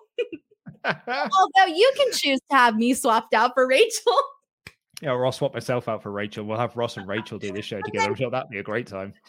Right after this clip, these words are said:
Speaker 1: But then afterwards, you don't get to enjoy the presence
Speaker 2: No.
Speaker 1: of Rachel.
Speaker 2: Yeah, I mean, I, you wanna talk about sort of, like, hardcore crushes, like, Jennifer Aniston, man, like, that, that ninety, nine, my
Speaker 1: I
Speaker 2: nineties crush was Aniston.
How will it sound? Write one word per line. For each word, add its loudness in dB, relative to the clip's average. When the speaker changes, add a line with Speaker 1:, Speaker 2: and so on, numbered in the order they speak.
Speaker 1:
But -2
then 6
afterwards, 0
you 6
don't 4
get 2
to 6
enjoy 6
the 2
presence 4
Speaker 2:
No. 4
Speaker 1:
of 4
Rachel. 0
Speaker 2:
Yeah, -6
I 0
mean, 0
I, 0
you 0
wanna 0
talk -6
about -2
sort -8
of, -6
like, -4
hardcore -4
crushes, -8
like, -10
Jennifer -4
Aniston, -8
man, -12
like, -14
that, -8
that -10
ninety, -10
nine, -8
my -6
Speaker 1:
I -6
Speaker 2:
nineties -4
crush -8
was -8
Aniston. -12